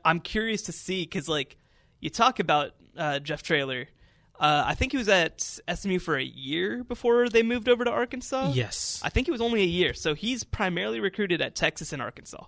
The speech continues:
Speaker 2: Hmm?
Speaker 1: <laughs> You know, two places that I don't wanna say recruit themselves because they don't, I mean,
Speaker 2: Right.
Speaker 1: by any means, but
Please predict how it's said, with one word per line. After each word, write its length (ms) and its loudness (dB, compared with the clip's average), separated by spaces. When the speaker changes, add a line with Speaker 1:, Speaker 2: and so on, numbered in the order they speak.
Speaker 2:
Hmm? 180 -4
Speaker 1:
<laughs> 140 0
You 60 6
know, 100 4
two 240 6
places 500 -2
that 320 0
I 80 0
don't 160 2
wanna 140 4
say 160 4
recruit 300 -6
themselves 340 2
because 200 -8
they 120 -4
don't, 360 2
I 100 -6
mean, 140 0
Speaker 2:
Right. 320 0
Speaker 1:
by 140 0
any 160 -2
means, 320 -2
but 340 2